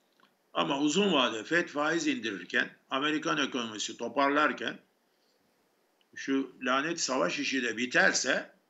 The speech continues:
bir şekilde, yani taraflar anlaşır, işte herkesin, yani bütün devletlerin güvenliği, müvenliği sağlanır eder, garanti altına alınır.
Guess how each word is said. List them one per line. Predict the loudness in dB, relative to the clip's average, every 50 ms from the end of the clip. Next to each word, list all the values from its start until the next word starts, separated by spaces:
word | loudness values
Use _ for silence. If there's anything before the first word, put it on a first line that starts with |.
| _ _ -12
bir | -10
şekilde, | -6 -4 -2 -2 -2 -4 -6 -4 -2 -2 -2 -2 -4 -10 _ _ _ _ _ _ _ _ _ _ _ _ _ _ _ _ _ _ _ _ _ _ _ _ _ -12
yani | -10 -10 -10 -10 -12 -10
taraflar | -8 -4 -4 -2 -4 -4 -2 -2 -2 0
anlaşır, | 0 -2 -2 -4 -4 -6 -4 -4 -2 -2 -2
işte | -2 -2 -4 -4 -2
herkesin, | 0 0 0 0 -2 -2 -2 0 -2 -2 -4 -8 _ _ _ _ _ -20 _ _ _ _ _ _ _ _ _ _ _ -4
yani | -2 -2 -2 -2
bütün | -4 -4 -2 -4 0 2
devletlerin | 2 2 4 4 2 0 0 0 0 0 0 0 -2
güvenliği, | -2 -2 2 4 4 2 2 0 -2 -4 -2 -2
müvenliği | -2 -2 2 2 2 2 0 -2 -4 -2 -2
sağlanır | 0 0 0 2 2 2 2 2 0 0 -2 0 -2
eder, | -2 0 2 2 0 0 -2 -6 -18 _ _ -4
garanti | -2 -2 0 0 -2 -2 0 0 2
altına | 2 0 -2 -4 -6 -6 -6
alınır. | -6 -6 -6 -6 -8 -8